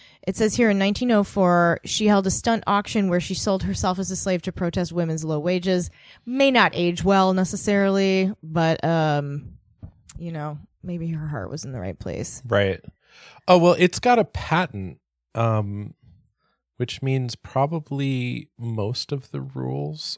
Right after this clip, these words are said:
Speaker 2: are published. Oh, the patent. Oh, no. The patents. If nothing else, we could probably recreate it just from the patent. Anyway,
Speaker 1: Yeah.
Speaker 2: if, if somebody's like, "Oh my God, say the patent number," it's U S seven four eight six two six A.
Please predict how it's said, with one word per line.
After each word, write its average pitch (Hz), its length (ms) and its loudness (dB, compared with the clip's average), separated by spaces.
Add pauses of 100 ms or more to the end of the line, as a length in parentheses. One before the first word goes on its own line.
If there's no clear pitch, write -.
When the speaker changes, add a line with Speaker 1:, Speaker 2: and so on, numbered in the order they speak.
Speaker 2:
are 110 440 -8 (1080)
published. 147 560 -10
Oh, 104 180 -4
the 107 80 -6
patent. 123 460 -8
Oh, 143 140 -6
no. 160 220 -6 (220)
The - 80 -16
patents. 139 560 -6 (560)
If 139 160 4
nothing 165 280 6
else, 131 220 6
we 120 80 2
could 110 160 0
probably 110 260 4
recreate 98 420 0
it 80 80 -4
just 92 200 -8
from 82 80 -10
the 69 80 -12
patent. 76 260 -4 (420)
Anyway, 117 440 4
Speaker 1:
Yeah. 170 220 -4
Speaker 2:
if, 123 300 2
if 135 120 2
somebody's 165 320 6
like, 143 200 8
"Oh 135 120 4
my 139 120 6
God, 120 280 4
say 127 160 4
the 117 100 2
patent 110 300 2
number," 98 340 0
it's 98 260 -4
U 117 240 4
S 107 140 4
seven 104 460 0
four 95 420 -4
eight 101 260 -6
six - 440 -4
two 92 280 -8
six - 400 -8 (120)
A. 85 280 -8